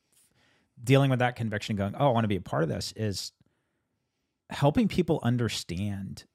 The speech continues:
that, you know, uh, so our sacraments, right, are, um, uh,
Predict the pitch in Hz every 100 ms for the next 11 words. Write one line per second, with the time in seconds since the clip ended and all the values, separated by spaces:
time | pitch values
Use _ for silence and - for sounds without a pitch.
0 | _ _ _ 101 98 - 101 107 110 _
1 | _ _ - 101 - - - - 131 -
2 | 113 101 107 95 - 98 95 - 98 98
3 | 98 - 107 95 92 90 - - -